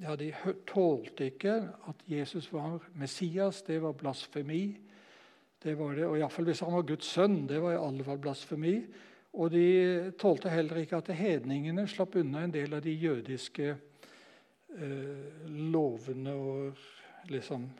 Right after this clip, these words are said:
skikkene. Og nå skal jeg si en setning som jeg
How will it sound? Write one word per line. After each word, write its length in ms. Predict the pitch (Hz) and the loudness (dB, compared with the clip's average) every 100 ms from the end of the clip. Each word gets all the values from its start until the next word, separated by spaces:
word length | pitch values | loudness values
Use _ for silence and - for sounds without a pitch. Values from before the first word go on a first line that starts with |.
| 185 | -12
skikkene. 580 | - 170 - - 131 139 - - _ _ _ _ - - - - _ _ _ _ - - _ _ _ _ - | -2 -2 -4 -10 -6 -4 -6 -16 _ _ _ _ -12 -12 -12 -20 _ _ _ _ -20 -20 _ _ _ _ -2
Og 80 | 180 | 6
nå 80 | 202 | 6
skal 200 | 202 202 | 6 4
jeg 40 | |
si 140 | - 190 | 6 4
en 80 | 196 | 6
setning 480 | 190 - 180 214 208 - - _ _ _ _ _ _ _ _ _ _ _ _ _ - | 2 0 0 2 0 -6 -20 _ _ _ _ _ _ _ _ _ _ _ _ _ -14
som 140 | - 160 | -6 -2
jeg 160 | 160 | -2